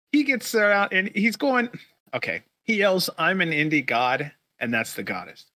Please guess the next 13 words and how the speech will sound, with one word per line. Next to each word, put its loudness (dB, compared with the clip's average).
She's 2
the 0
death -2
match -2
queen." -4
I -4
fucking, -2
I 0
love 0
this -4
dude. -8
Like, -6
I, -2